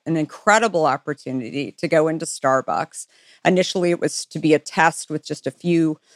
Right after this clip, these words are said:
um, hundred stores, and then it ended up to be chain-wide in over six thousand stores. And I remember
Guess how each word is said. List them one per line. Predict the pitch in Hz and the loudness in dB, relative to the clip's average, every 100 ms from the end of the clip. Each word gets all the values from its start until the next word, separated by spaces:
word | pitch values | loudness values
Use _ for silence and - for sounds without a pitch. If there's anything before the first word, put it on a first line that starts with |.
| _ _ - | _ _ -2
um, | 151 147 151 | -2 0 -4
hundred | - 220 226 208 | 2 2 4 2
stores, | - - 151 131 165 - | -2 -4 -2 0 -2 0
and | 160 | 0
then | 165 | 2
it | 165 | 2
ended | 160 165 156 | 2 2 2
up | 156 - | 0 -2
to | 160 | -6
be | 147 147 | -2 -2
chain-wide | - 180 165 160 147 143 147 156 | 0 0 2 2 0 0 0 0
in | 151 151 | 0 -2
over | 147 | -4
six | - - - - | -8 -8 -8 -4
thousand | - 143 139 - 139 | 2 2 2 -4 -12
stores. | - 147 135 127 - - _ _ _ _ | -8 -4 -4 -4 -8 -12 _ _ _ _
And | 185 180 175 - | 4 4 4 4
I | 208 | 4
remember | 269 240 190 175 170 160 156 | 4 2 0 0 0 0 -2